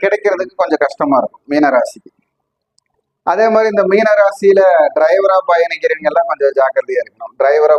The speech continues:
போறவங்க எல்லாம் கொஞ்சம் ஜாக்கிரதையா இருந்து செலவினங்களை கட்டுப்படுத்தி அதிக தூக்கமின்மையை தவிர்க்க வேண்டும். அதே போல ஒவ்வொரு செயல்பாட்டிலும் செயல்படுபவர்கள், அதாவது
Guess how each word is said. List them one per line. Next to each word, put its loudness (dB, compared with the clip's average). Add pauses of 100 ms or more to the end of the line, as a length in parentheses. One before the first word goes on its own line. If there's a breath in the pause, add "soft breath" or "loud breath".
போறவங்க 0
எல்லாம் -6 (540)
கொஞ்சம் 0
ஜாக்கிரதையா 0
இருந்து -2 (580)
செலவினங்களை 2
கட்டுப்படுத்தி 0 (1300)
அதிக 0 (280)
தூக்கமின்மையை 2 (140)
தவிர்க்க -2
வேண்டும். -4 (1200)
அதே 0
போல 2 (720)
ஒவ்வொரு 0 (580)
செயல்பாட்டிலும் -2 (100)
செயல்படுபவர்கள், 2 (200)
அதாவது -2